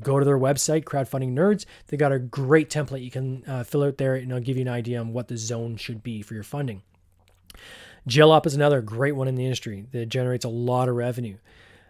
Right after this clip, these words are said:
Um, I went with BackerKit, uh, for a couple reasons. One was that BackerKit, uh, now is running a beta where they'll do your pre-marketing ads as well. The benefit to them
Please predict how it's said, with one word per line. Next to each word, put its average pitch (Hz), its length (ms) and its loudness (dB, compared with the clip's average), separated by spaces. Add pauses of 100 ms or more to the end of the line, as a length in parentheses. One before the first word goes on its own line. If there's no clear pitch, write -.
(100)
Um, 139 400 0
I 180 140 8
went 247 140 8
with 196 140 4
BackerKit, 190 600 4 (340)
uh, 147 220 0
for 160 100 -2
a - 20 -2
couple 139 220 2
reasons. 113 280 -2
One 175 360 6
was 151 300 4
that 139 280 2 (560)
BackerKit, 156 960 2 (260)
uh, 143 220 -4
now 156 300 6
is 147 100 6
running 147 220 4
a 139 60 2
beta 131 340 0
where 135 180 -2
they'll 139 140 4
do 135 100 0
your 131 140 0
pre-marketing 131 580 -2
ads 117 220 -6
as 104 80 -10
well. 156 340 -4 (880)
The 160 60 -6
benefit 165 380 8
to 143 80 -2
them 165 340 4